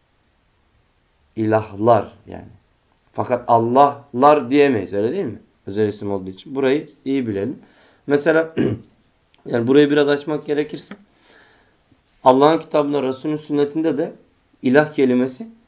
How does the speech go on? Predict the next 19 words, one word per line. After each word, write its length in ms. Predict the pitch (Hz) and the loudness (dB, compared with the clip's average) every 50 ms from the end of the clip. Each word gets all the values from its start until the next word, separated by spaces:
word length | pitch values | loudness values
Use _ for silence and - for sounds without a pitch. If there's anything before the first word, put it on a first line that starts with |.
| _ _ _ - | _ _ _ -12
bu 160 | 160 170 185 | -8 -6 -6
iki 220 | 170 - - 196 185 | -6 -6 -6 -8 -6
şekilde 480 | - - 160 - - 151 139 143 139 | -2 -2 -2 -2 -2 0 2 2 2
kullanılmış 560 | 143 - 107 98 92 87 82 82 82 - - 95 | 2 0 -6 -6 -6 -6 -10 -14 -16 -18 -20 -20
yani. 260 | 87 87 98 101 113 | -20 -20 -12 -4 -4
Birincisi 680 | 139 139 151 156 151 147 147 147 - 139 120 104 - _ - | 0 0 2 0 0 -2 -4 -6 -6 -6 -6 -6 -8 _ -14
bütün 320 | 117 110 113 - 151 151 143 | -14 -12 -8 -6 -6 -6 -6
sahte 440 | 147 - - 123 117 117 - 147 143 | -6 -6 -6 -6 -6 -6 -4 -4 -2
ilahları 400 | 131 127 120 120 123 131 135 139 | -2 -2 -2 -2 -2 -2 -2 -2
da 120 | 131 131 | -4 -4
kapsayan 440 | - 120 104 - - - 107 101 98 | -4 -8 -8 -6 -6 -6 -4 -4 -4
manada. 560 | 95 98 95 95 98 107 123 151 185 - - _ _ _ _ _ _ _ _ - | -4 -6 -6 -6 -6 -6 -6 -8 -10 -12 -16 _ _ _ _ _ _ _ _ -12
İkincisi 680 | 135 120 123 156 156 151 139 139 139 - - 202 208 - | -10 -6 -2 0 0 0 -2 -4 -8 -8 -10 -10 -10 -10
sadece 440 | - - 160 151 135 139 143 143 160 | -6 -2 -2 0 0 0 0 0 0
Allah 220 | 147 139 139 139 | -2 0 0 0
Azze 320 | 131 127 123 117 127 127 120 | 0 0 -2 -2 -4 -4 -4
ve 100 | 120 113 | -4 -4
Celle'ye 360 | 117 120 113 110 104 101 95 | -4 -4 -2 -2 -2 -4 -4
at-, 260 | - 101 98 - - | -4 -6 -10 -10 -12